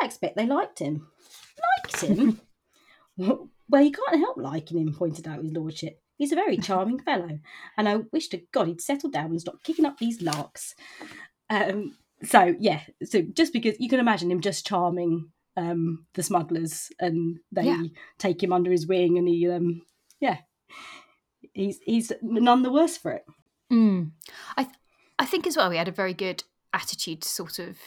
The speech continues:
Speaker 2: his time as a soldier, because he, he loved that life and all the adventure and, and danger that it offered him. But when he saw that, you know, they were entering a time of peace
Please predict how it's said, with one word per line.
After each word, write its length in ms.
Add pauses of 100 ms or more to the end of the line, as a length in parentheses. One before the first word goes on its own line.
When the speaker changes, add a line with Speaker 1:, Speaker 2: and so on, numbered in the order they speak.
(240)
Speaker 2:
his 260
time 240
as 100
a 40
soldier, 460 (380)
because 380
he, 380 (460)
he 140
loved 340 (520)
that 180
life 480 (100)
and 140
all 80
the 100
adventure 440
and, 340
and 340
danger 320
that 140
it 100
offered 220
him. 260 (540)
But 100
when 160
he 80
saw 360
that, 240 (360)
you 80
know, 140
they 100
were 60
entering 260
a 60
time 200
of 120
peace 520